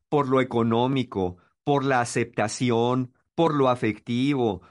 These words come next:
por no quedarme solo o sola. Es decir, nos vamos quedando por alguna razón, pero vamos pagando con el resto de las razones que podrían ser suficientes, pues no sé si para no quedarnos,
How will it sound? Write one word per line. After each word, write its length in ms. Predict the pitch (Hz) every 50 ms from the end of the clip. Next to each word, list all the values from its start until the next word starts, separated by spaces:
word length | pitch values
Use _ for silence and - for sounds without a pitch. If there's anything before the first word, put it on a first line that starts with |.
| _ _
por 220 | - 151 151 151
no 160 | 151 165 - 170
quedarme 480 | 190 160 127 135 135 135 131 123 110
solo 440 | - - - 123 123 131 131 120 110
o 60 | 101
sola. 600 | - - - 117 117 127 143 143 120 104 95 87 - _ _ _ _ _ _
Es 120 | - 175
decir, 480 | 202 208 - - 208 220 220 - - - _ _
nos 260 | 165 156 160 156 143
vamos 340 | 160 208 226 226 226 220 -
quedando 500 | - 151 135 156 165 175 175 196 190 -
por 180 | 143 131 127
alguna 520 | 127 123 131 127 139 160 208 262 254 254 214
razón, 680 | 190 135 120 - - - 120 113 107 139 233 - - _ _ _ _ _ _ _ _ _ _ _ _ _ _ _
pero 240 | 175 165 156 151
vamos 320 | 147 175 208 220 226 220 -
pagando 600 | - 156 139 139 160 175 175 170 160 175 185 180
con 180 | - 135 131
el 120 | 131 131 131
resto 440 | 147 160 175 208 214 220 - 175 147
de 100 | 131 120
las 140 | 117 120
razones 720 | 117 117 117 117 - 151 135 131 123 135 202 214 - - _ _ _ _ _ _ _
que 160 | - 147 143
podrían 360 | 143 139 135 135 156 160 160
ser 140 | 160 180 165
suficientes, 880 | 151 - 156 - 131 123 - - 139 139 131 131 - 143 170 165 - - _ _ _ _ _ _ _ _ _ _ _ _ _
pues 260 | 160 160 147 160 -
no 200 | 185 175 214 247
sé 120 | 247 277 254
si 140 | - 247 -
para 200 | 170 135 131 135
no 140 | 156 208
quedarnos, 680 | 202 185 151 147 135 127 120 104 95 107 165 - - _